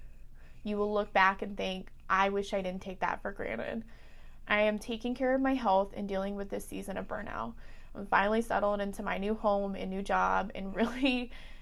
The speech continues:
trying not to struggle so much with my mental health, but it comes in waves. Life comes in waves, and we have to deal with it the best that we can. And so you have to embrace those mundane moments,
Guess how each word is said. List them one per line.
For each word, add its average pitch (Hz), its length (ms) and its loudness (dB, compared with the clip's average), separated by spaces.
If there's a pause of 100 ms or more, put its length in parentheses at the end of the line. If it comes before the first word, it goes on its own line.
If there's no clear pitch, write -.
(180)
trying 233 600 6
not 185 300 4
to 233 100 -8
struggle 196 400 2
so 202 160 0
much 190 260 -2
with 214 120 -4
my 202 80 -2
mental 190 280 -4
health, 196 360 2
but 190 100 0
it 190 100 -4
comes 214 280 0
in 180 120 -4
waves. 190 500 -2 (600)
Life 214 460 10
comes 208 360 -2
in 202 120 -2
waves, 190 400 2
and 190 120 -4
we 196 100 0
have 190 400 2
to 220 80 0
deal 185 260 0
with 185 160 2
it 185 120 -4
the 180 100 0
best 185 320 4
that - 120 -2
we 185 160 -4
can. 190 560 -4 (360)
And 196 180 -4
so 208 240 6
you 208 200 2
have 220 480 6
to 233 180 0
embrace 196 380 0
those 196 280 -2
mundane 185 420 -2
moments, 190 320 -6